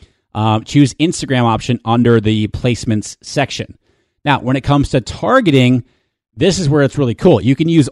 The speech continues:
all the same targeting that you would for your Facebook ads. That's pretty money. You know, location, demographics, interest, custom audiences. So that means you can do retargeting and email list, um,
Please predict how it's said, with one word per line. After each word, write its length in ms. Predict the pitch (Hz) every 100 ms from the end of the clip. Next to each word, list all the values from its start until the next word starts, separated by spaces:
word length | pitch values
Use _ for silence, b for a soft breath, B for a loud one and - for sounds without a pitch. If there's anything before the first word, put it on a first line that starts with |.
| -
all 280 | 156 175 190
the 120 | 170
same 240 | - 147
targeting 580 | 143 - 170 156 131 123
that 120 | 120
you 140 | 123 120
would 160 | 131
for 100 | 117
your 140 | 131 113
Facebook 400 | 131 120 127 127
ads. 380 | 117 95 - - _ -
That's 180 | 131 -
pretty 220 | 180 143
money. 360 | 117 117 92 - _ -
You 60 | 135
know, 120 | 117
location, 680 | 117 113 143 143 - 147 131
demographics, 720 | 117 107 139 143 135 135 -
interest, 520 | 139 135 151 135 -
custom 480 | - - 175 - 131
audiences. 880 | 127 127 127 117 110 123 123 113 - _ _ _
So 100 | -
that 120 | 127
means 200 | 131 120
you 80 | 123
can 120 | 117
do 140 | 113 110
retargeting 680 | 107 - 131 131 120 120
and 100 | 107
email 300 | 117 127 123
list, 260 | 120 120 -
um, 380 | 123 104 104